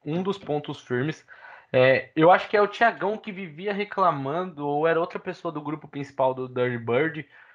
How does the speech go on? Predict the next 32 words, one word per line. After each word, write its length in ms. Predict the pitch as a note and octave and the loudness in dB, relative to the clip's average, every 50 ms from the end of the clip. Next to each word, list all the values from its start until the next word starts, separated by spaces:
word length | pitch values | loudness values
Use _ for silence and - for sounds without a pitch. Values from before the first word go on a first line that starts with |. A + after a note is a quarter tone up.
| _ _ _ | _ _ _
mas 500 | A#2+ A#2+ A#2+ A#2+ B2 B2+ C3 C3+ B2+ B2 | 0 2 4 4 4 4 2 2 -2 -4
se 240 | - - - C#3+ C3+ | -8 -10 -10 -10 -4
for 160 | - D#3+ D#3+ | 0 0 0
o 60 | D#3+ | 0
Thiagão, 320 | - E3 D3+ C3 D3 D#3+ | 0 0 0 0 0 0
vou 80 | D3+ D#3 | 0 0
até 160 | D3 D3 D#3 | 0 0 -2
deixar 260 | D3+ E3+ D#3+ - D#3+ | -4 -4 -2 -2 -2
pra 100 | - - | -2 -2
ele 100 | D3+ D3 | -6 -8
complementar. 840 | - D3+ C#3+ B2+ - C3+ C3 C3+ B2+ A#2+ - B2+ C#3+ E3+ F3 - - _ _ _ - - _ | -8 -10 -10 -10 -10 -8 -8 -8 -6 0 2 2 2 2 2 -2 -8 _ _ _ -20 -18 _
Mas, 480 | B2 B2+ B2+ B2+ B2 B2+ C3 - - - - - - - _ | -4 0 0 0 0 -2 -4 -8 -10 -16 -20 -20 -20 -16 _
é, 140 | - B2+ B2 | 0 2 4
a 80 | B2 C3+ | 4 2
gente 280 | B2+ D3+ D#3 - - | 2 -2 -6 -8 -4
teve 160 | - F#3 F3 F#3 | -2 -2 0 2
uma 160 | G3 F#3 F3 | 4 4 4
troca 260 | F3 F3 F3+ - F#3 | 4 2 -2 -2 -4
de 80 | E3 D#3 | -8 -8
posição 460 | - F3+ F3 D#3+ E3 - - F3 E3 | -8 -8 -8 -8 -8 -8 -6 -6 -4
muito 260 | E3+ F#3 F#3 - A3 | -4 -6 -6 -6 -4
ruim 260 | G3 G#3+ A3 A3+ A3+ | -4 -2 -2 -2 -4
pro 140 | - - E3 | -6 -6 -6
Deion 220 | D3 D3 D3+ D3 | -4 -2 -2 -2
Jones 320 | C#3+ B2+ C3+ C3 C3 B2 B2+ | -2 -2 -2 -4 -4 -6 -8
esse 240 | C3 B2+ - - B2+ | -10 -12 -8 -6 -4
ano, 240 | B2+ B2+ B2+ B2 | -2 -2 -2 -2
né? 200 | A#2+ A#2+ B2 B2 - _ _ _ - | -2 -4 -4 -6 -8 _ _ _ -6
Então, 640 | A2+ A2+ A2 - - B2 B2 B2 B2 B2+ B2+ B2 - - - - | -4 -4 -4 -2 0 0 2 2 2 2 0 -2 -4 -10 -10 -4
o 60 | - | 2
Olokun, 720 | C3 C3+ D3 D3 D#3+ D#3+ D3+ - - - E3 F#3 G3+ G#3 F#3+ | 4 6 6 6 6 4 2 0 -4 -2 2 2 4 4 4
ele, 580 | F3 E3+ E3+ F3+ F3+ F3 F3 E3+ E3 D#3 C3+ | 4 2 0 0 0 0 0 -2 -4 -6 -6